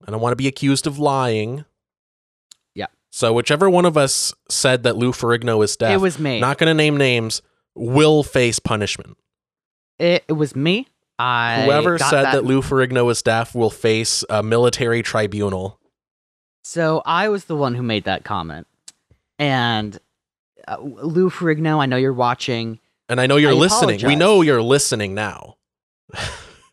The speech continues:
Speaker 2: That was unintentional. I did not mean to say it. I
Speaker 1: <laughs>
Speaker 2: did not mean to imply anything. It's just
Speaker 1: Now,
Speaker 2: 'cause
Speaker 1: we
Speaker 2: we can
Speaker 1: now
Speaker 2: see
Speaker 1: know
Speaker 2: each
Speaker 1: that
Speaker 2: other.
Speaker 1: you are, in fact,
Speaker 2: No.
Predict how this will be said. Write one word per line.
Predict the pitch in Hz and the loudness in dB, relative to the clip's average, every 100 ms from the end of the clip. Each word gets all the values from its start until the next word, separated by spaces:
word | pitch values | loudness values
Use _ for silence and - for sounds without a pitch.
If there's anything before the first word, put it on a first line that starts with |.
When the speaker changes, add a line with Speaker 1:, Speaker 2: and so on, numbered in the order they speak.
| _ _ _ _ _ _ _ _ - - - _ _ _ _ - 151 | _ _ _ _ _ _ _ _ -20 -20 -20 _ _ _ _ -20 -8
Speaker 2:
That | 180 233 | -4 0
was | 208 | 0
unintentional. | 170 151 127 139 127 - 101 90 | 0 -2 -2 -4 -4 -6 -8 -4
I | 156 185 | -2 -2
did | 170 147 | -4 -4
not | 143 151 | -2 0
mean | 143 131 | -2 -4
to | 123 | -6
say | - 127 | -4 -2
it. | 117 - - - | -2 -4 -10 -4
I | 170 170 156 - | -2 0 -2 -14
Speaker 1:
<laughs> | - - | -20 -12
Speaker 2:
did | 160 | -10
not | 165 175 196 | -4 -2 0
mean | 170 165 | 2 0
to | 160 | 0
imply | 147 151 160 135 135 127 | -2 -2 -2 0 -2 -4
anything. | - 135 131 - 104 101 104 - - - - | -8 -8 -8 -16 -16 -16 -16 -18 -18 -12 0
It's | 175 - | 0 2
just | 147 | 0
Speaker 1:
Now, | 190 | 2
Speaker 2:
'cause | 156 | 4
Speaker 1:
we | 180 | 4
Speaker 2:
we | |
can | 196 | 4
Speaker 1:
now | 202 196 | 4 4
Speaker 2:
see | - | 4
Speaker 1:
know | - 131 | 4 4
Speaker 2:
each | |
Speaker 1:
that | 127 | 2
Speaker 2:
other. | 170 156 | 2 4
Speaker 1:
you | 147 | 6
are, | 135 135 139 - - - | 6 4 2 -4 -14 -2
in | 143 135 | 0 0
fact, | - 143 135 - | 0 0 0 -2
Speaker 2:
No. | 214 | 0